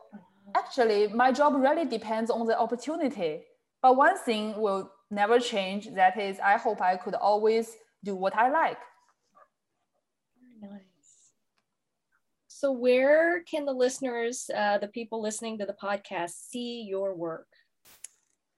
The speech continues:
Speaker 1: Uh, I use Instagram a lot, so welcome to directly message me. I like talking to people and make friends.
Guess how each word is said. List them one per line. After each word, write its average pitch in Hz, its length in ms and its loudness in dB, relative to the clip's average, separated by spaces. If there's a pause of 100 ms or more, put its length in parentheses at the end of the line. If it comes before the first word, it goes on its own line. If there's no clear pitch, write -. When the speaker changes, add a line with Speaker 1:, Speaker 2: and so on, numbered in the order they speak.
(240)
Speaker 1:
Uh, 226 500 4 (300)
I 269 140 4
use 277 280 2
Instagram 214 600 0
a 180 80 0
lot, 170 320 2 (140)
so 202 220 -2
welcome 202 540 0
to 196 200 -6
directly 262 840 -4
message 202 420 -4
me. 339 220 -8 (540)
I 190 200 2
like 180 260 0
talking 214 540 -4
to 185 240 -6
people 214 400 -2
and 185 160 -4
make 170 180 -6
friends. 180 440 -4